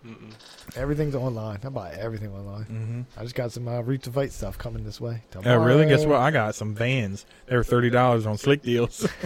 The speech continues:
Speaker 3: <laughs>
Speaker 2: Like shoes?
Speaker 3: Yeah.
Speaker 2: Yeah.
Speaker 1: Did
Speaker 3: Oh,
Speaker 1: you
Speaker 3: did
Speaker 1: get any Vans everywhere?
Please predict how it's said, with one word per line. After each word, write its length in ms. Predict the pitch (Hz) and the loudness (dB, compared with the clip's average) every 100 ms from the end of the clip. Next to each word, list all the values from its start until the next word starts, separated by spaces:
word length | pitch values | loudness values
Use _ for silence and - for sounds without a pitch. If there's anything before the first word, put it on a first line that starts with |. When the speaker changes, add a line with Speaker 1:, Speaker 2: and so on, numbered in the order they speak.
| - 175 - | -12 -12 -10
Speaker 3:
<laughs> 460 | 190 - - 170 | -10 -10 -10 -4
Speaker 2:
Like 220 | 165 - 175 | 0 0 2
shoes? 420 | 180 226 254 - - - | 4 4 2 -2 -20 0
Speaker 3:
Yeah. 300 | 135 123 110 - | 6 6 4 -2
Speaker 2:
Yeah. 240 | 107 98 104 - - - - - - _ 285 - | -8 -8 -12 -18 -20 -20 -20 -20 -20 _ -20 -14
Speaker 1:
Did 100 | - - 104 - - - | -14 -12 -16 -16 -14 4
Speaker 3:
Oh, 100 | 151 | 6
Speaker 1:
you 40 | 147 | 6
Speaker 3:
did 100 | 135 | 4
Speaker 1:
get 60 | 135 | 0
any 40 | |
Vans 340 | 113 127 135 | -10 -12 -12
everywhere? 320 | 139 139 143 | -12 -14 -16